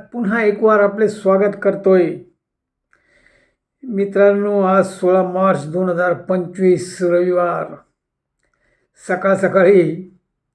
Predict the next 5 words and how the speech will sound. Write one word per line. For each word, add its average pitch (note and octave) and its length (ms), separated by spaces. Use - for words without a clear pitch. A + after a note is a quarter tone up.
वॉक F#3 420
घेऊन E3+ 240
आलो, D#3+ 540
प्राणायाम F#3 440
केला F#3 540